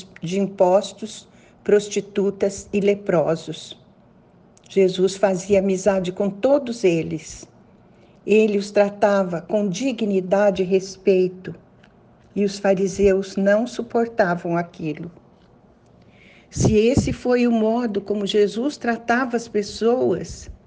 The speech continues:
e se Jesus está realmente em nós, temos que tratar a todos do mesmo jeito que Jesus tratou.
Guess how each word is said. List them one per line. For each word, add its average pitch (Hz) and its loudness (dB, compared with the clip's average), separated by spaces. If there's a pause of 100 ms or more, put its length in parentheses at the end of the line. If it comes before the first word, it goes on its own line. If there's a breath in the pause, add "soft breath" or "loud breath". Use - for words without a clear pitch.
(680 loud breath)
e 220 0
se 240 -2
Jesus 240 2
está 233 -4
realmente 240 0
em 185 -4
nós, 233 -2 (720 soft breath)
temos 311 4
que - -6
tratar 240 -2
a 214 0
todos 226 -2
do 240 -2
mesmo 330 2
jeito 208 0
que - -8
Jesus 190 -2
tratou. 185 -4